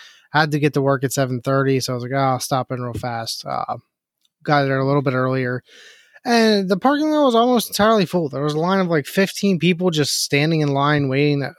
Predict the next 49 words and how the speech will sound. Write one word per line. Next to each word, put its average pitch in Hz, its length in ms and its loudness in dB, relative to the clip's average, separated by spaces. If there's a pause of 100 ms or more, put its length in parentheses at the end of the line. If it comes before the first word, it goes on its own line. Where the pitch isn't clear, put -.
for 143 100 -6
them 139 200 0
to 127 60 -2
open 131 260 -6
the 123 40 -8
doors. 123 400 -8
I 127 40 -12
was 147 120 -10
like, 175 120 -6
"This 254 180 -2
is, - 500 -8
this 202 200 -4
is 143 80 -4
insane." 120 440 -8
Like, 147 160 -8 (140)
I 233 120 4
just 247 220 -2
wa-, 220 120 -4 (360)
I 277 60 -2
don't 339 140 4
even 277 180 2
care 214 160 2
about 180 280 0
getting 175 260 2
to 160 80 0
the 139 240 -2
end 165 260 0
of 165 160 -4
the 175 300 2
coronavirus 180 800 -2 (120)
thing. 185 280 -2 (400)
I 240 100 2
just 294 160 2
wanna 269 160 0
get 226 140 0
to 214 80 -2
the 190 80 0
<laughs> - 20 -2
point 180 400 0
where 175 100 2
the 151 300 -6
grocery 220 440 0
stores 123 340 -6
aren't 117 180 -12
packed 117 300 -12
all 113 80 -12
the 117 100 -20
time. - 240 -14 (100)
Like, 147 380 -8